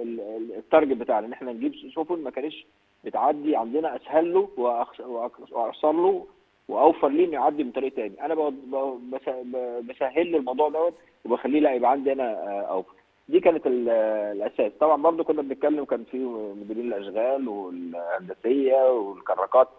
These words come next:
عشان المشروع اللي بيتعمل في القطاع الجنوبي،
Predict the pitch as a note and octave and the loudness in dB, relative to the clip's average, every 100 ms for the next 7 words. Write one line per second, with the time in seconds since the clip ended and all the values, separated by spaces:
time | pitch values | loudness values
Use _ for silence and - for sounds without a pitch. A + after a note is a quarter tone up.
0 | _ _ - - G#2 G#2+ - C3 G#2+ C3 | _ _ -8 0 0 0 2 2 4 0
1 | A#2+ - - F#2+ F#2 - A2 G2 G2 C3 | 0 -4 -4 -4 -2 2 2 2 0 0
2 | D#3 | 0